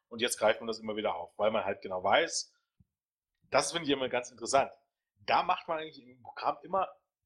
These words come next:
eigentlich macht man Fernsehen für das Internet, oder?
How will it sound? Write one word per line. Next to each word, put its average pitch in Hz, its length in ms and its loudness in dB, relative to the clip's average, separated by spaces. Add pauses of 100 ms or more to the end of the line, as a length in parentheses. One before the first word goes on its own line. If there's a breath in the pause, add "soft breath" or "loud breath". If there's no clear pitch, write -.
(140)
eigentlich 185 300 -2
macht 180 160 -2
man 117 100 -8
Fernsehen 151 580 -4
für 127 120 -8
das 139 280 -10 (320)
Internet, 170 640 -8 (640)
oder? 110 340 2